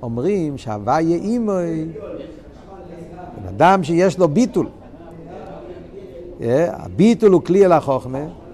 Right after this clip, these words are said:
על ידי הביטול שלו, נויכים ועלובים, אז על ידי זה הוא כלי לחוכמה, שם הוויה שלמיילא משם אליקים, אפילו למיילא מאלוקים חיים. ועל ידי זה נעשה הלכה כמויסו. מה הסברה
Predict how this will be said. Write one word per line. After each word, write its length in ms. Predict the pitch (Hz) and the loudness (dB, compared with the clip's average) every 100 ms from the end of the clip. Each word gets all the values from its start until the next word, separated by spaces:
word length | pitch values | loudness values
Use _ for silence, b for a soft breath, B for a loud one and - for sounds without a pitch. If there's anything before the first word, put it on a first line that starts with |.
| - - B B B | -18 -18 B B B
על 160 | - 131 | 2 4
ידי 380 | 123 147 214 208 | 4 6 8 10
הביטול 460 | 175 143 254 233 | 8 6 2 2
שלו, 280 | 156 151 117 95 - - | 0 0 -2 -6 -10 0
נויכים 460 | 131 226 208 214 | 6 8 8 6
ועלובים, 500 | 190 180 233 277 165 - - - - B B - | 8 8 8 4 2 -4 -14 -20 -20 B B 2
אז 180 | 151 156 | 4 6
על 80 | 156 | 4
ידי 300 | 151 214 214 | 6 6 8
זה 140 | 214 | 8
הוא 140 | 208 147 | 8 8
כלי 160 | 185 233 | 4 4
לחוכמה, 640 | 214 - 233 254 165 208 180 143 | 4 6 6 6 6 0 0 0
שם 180 | 180 | 0
הוויה 360 | 170 165 226 208 | 2 6 8 8
שלמיילא 520 | 147 175 160 170 190 | 6 2 4 4 4
משם 280 | 185 190 190 | 2 0 2
אליקים, 300 | 190 - 208 | 2 2 2
אפילו 300 | 185 220 220 | 2 2 2
למיילא 300 | 214 220 233 | 6 6 6
מאלוקים 360 | 226 220 233 196 | 2 2 0 2
חיים. 300 | 233 247 156 - - - B B B B | 4 4 0 -10 -16 -16 B B B B
ועל 200 | 147 151 | 6 6
ידי 300 | 147 139 156 | 6 6 6
זה 340 | 139 214 277 254 | 6 8 8 8
נעשה 600 | 220 208 - 240 254 233 | 6 4 4 2 4 6
הלכה 300 | 214 226 202 | 8 8 4
כמויסו. 500 | 202 196 160 135 - - - - - - - - - - - - - - 139 | 2 0 0 -2 -8 -12 -12 -14 -14 -16 -16 -18 -18 -18 -18 -18 -16 -8 2
מה 100 | 156 | 4
הסברה 320 | 147 131 | 4 2